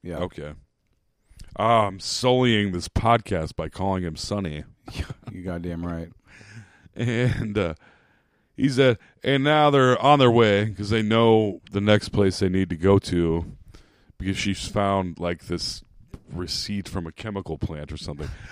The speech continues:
Speaker 2: Ah, they sell jet fuel.
Speaker 1: Yes. Man, the leaps they take. This is the first enormous leap.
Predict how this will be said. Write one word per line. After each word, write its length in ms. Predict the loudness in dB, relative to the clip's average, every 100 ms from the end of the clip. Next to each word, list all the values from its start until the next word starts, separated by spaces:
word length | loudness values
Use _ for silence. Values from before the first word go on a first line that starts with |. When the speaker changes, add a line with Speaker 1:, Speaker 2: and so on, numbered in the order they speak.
| -6 4
Speaker 2:
Ah, 340 | 6 8 6
they 100 | 2
sell 280 | 2 2 2
jet 300 | 2 2 2
fuel. 400 | 0 2 4 4
Speaker 1:
Yes. 640 | 4 2 0 -4 -10 -16 -18 _ _ _
Man, 460 | -4 0 2 0 -4 _
the 140 | -2 -2
leaps 480 | 2 4 4 0
they 200 | 0 0
take. 580 | 2 2 2 2 -2 -12 -20 -20 _ _ _ _ _ _ _ _ _ _ -20 -8
This 200 | -8 -8
is 80 |
the 100 | -8
first 460 | -6 -2 -2 -4 _
enormous 600 | -6 -4 -2 -2 -4 -8
leap. 260 | -8 -8 -8